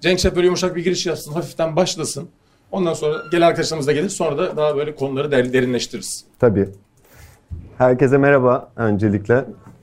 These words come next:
Speaker 2: Biraz kariyerimi anlatmayla başlayabilirim. Hani tanımayanlara veya, e, hani belki ufak bir ilgisi olanlara daha tazelemek için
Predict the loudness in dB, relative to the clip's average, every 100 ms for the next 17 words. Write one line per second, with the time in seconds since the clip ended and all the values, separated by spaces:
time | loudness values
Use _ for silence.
0 | _ _ 2 4 4 4 4 4 4 4
1 | 2 2 2 0 0 2 4 6 4 2
2 | 0 2 4 2 2 0 -2 2 2 4
3 | 4 2 2 4 4 6 4 4 -2 0
4 | 2 4 2 -2 -8 _ -6 0 2 2
5 | 2 0 0 -4 _ -20 _ -4 0 0
6 | 0 0 0 0 2 2 2 2 2 2
7 | 2 -2 -2 0 0 0 0 -2 -4 -6
8 | -6